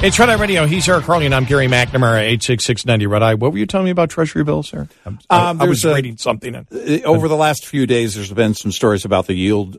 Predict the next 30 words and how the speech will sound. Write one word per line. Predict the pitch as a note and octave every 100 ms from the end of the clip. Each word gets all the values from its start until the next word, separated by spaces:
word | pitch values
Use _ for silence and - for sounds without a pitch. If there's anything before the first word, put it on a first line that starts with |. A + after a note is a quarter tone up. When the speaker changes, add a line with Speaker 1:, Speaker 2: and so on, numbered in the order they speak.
| -
Speaker 2:
uh, | F#2+ F2 F2 E2+ E2+ F2+ - _
inversion. | F#2+ F#2 G2+ F#2+ F#2 G#2+ G#2 - _ _ _ _ _ _ _ _ _ _
And, | A2 G#2+ G#2 G2+ G2 G2 G2 F#2+ E2+ -
uh, |
there | F#2 G2+
have | F#2+
been | G#2+
a | G2
number | G2+ G2 F#2+
of |
stories | - - G2 F2
about | F2 F#2 F#2
it, | F2
including | F#2+ F2+ - A#2 G#2 F#2+
the | F#2
Wall | F2+
Street | E2+ E2+ D#2
Journal. | - C3+ A#2
They | G#2 G2+
pointed | - A2 G2 F2+
out, | F#2 F#2
and | F#2+
this | -
was | F#2+
from | - G2 F2 E2+
a | D#2
few | - F2+
days | D#2 G2 F2+
ago, | D2+ D2+ D#2+
actually. | E2 - D#2+